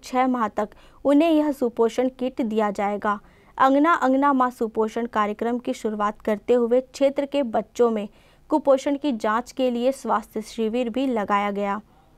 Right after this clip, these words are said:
इस दौरान बड़ी संख्या में जनप्रतिनिधि व स्थानीय निवासी मौजूद थे।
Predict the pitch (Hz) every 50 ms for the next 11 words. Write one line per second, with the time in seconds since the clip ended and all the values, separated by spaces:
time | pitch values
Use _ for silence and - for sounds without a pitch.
0 | _ - - - _ - 294 311 254 277 294 285 277 277 285 302 311 254 233 220
1 | 220 220 220 - 226 220 220 214 262 262 262 262 269 277 226 214 226 226 254 247
2 | 247 226 220 - 226 214 - 214 208 196 247 262 240 240 240 - 226 214 - -
3 | 233 214 208 214 226 240 240 226 214 202 202 196 208 - 269 269 254 226 208 208
4 | 208 190 214 208 208 - - - 214 202